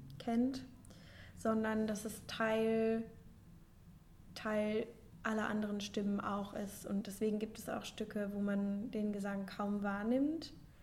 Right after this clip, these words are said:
ähm, beziehungsweise wo er irgendwie, oder wo auch alle zwischendurch untergehen, weil die Blasinstrumente so laut sind. Ähm, ja, genau, und, und es war wichtig, einfach so ein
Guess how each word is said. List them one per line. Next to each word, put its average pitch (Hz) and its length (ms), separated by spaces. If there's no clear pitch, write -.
ähm, 202 580
beziehungsweise 214 1120
wo 208 140
er 208 260
irgendwie, 202 520
oder 202 240
wo 196 100
auch - 260
alle 226 220
zwischendurch 247 580
untergehen, 247 880
weil 208 140
die 202 100
Blasinstrumente 226 840
so 233 140
laut 226 380
sind. 262 440
Ähm, 202 400
ja, 220 160
genau, 208 300
und, 202 120
und 226 140
es - 120
war 208 160
wichtig, 220 380
einfach 208 260
so - 160
ein 202 500